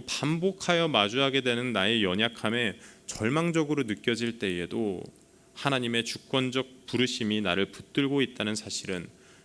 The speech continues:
그 모든 상황을 뛰어넘는 하나님의 신실한 사랑과 섭리를 보게 합니다. 그러므로 우리는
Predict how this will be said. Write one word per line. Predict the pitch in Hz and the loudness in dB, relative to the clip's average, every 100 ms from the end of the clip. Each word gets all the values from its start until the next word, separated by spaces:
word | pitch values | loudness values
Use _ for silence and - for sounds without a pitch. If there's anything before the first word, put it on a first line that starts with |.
| - | -20
그 | - 110 | -6 -2
모든 | 110 95 85 95 107 131 139 | 0 -2 -2 -2 0 0 0
상황을 | 139 - 147 131 110 110 151 165 - | -2 -4 0 0 0 -2 -4 -6 -2
뛰어넘는 | 135 127 101 92 101 139 - | 0 2 0 0 -2 -6 -12
하나님의 | - - 135 117 92 95 131 - - - | -16 -4 -4 -2 -4 -4 -6 -10 -20 -20
신실한 | - - 156 147 - 127 123 | -10 -4 -2 -2 0 0 -2
사랑과 | - 127 113 92 92 - - | -2 -2 -2 -4 -4 -6 -8
섭리를 | 139 - 123 113 95 92 | -12 -6 -2 0 2 0
보게 | - 90 92 | -4 -4 -2
합니다. | 90 90 85 - 87 - - - - - - - - | -2 -6 -8 -10 -14 -16 -20 -20 -20 -20 -16 -16 0
그러므로 | 120 117 120 117 | 2 4 4 4
우리는 | 113 113 143 101 | 4 4 2 2